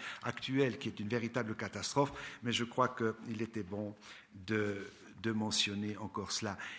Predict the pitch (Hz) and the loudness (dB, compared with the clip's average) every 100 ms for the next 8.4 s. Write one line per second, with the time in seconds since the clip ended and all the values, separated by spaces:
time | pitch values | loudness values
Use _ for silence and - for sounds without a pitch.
0 | - - - 175 180 - 175 135 127 - | -14 -6 4 6 8 6 6 6 6 4
1 | 107 87 - - - - - _ - - | 2 -2 -4 -6 -8 -10 -20 _ -20 -6
2 | 135 113 110 104 80 78 - - - - | 2 4 4 -2 -2 -4 -8 -18 -20 -20
3 | - - - - 120 135 - 143 - - | -20 -20 -10 -2 0 4 2 0 -2 2
4 | 135 - 113 101 98 95 87 - 73 - | 4 2 -2 -6 -8 -10 -10 -14 -14 -16
5 | - - - - - - - - 165 170 | -18 -20 -20 -20 -20 -20 -6 2 2 2
6 | 170 147 143 - 165 156 123 107 127 131 | 2 4 2 6 8 8 6 2 6 6
7 | 110 139 143 110 - 110 139 - 123 120 | 6 6 6 6 0 -2 0 2 4 4
8 | 113 107 87 90 | 4 2 0 -6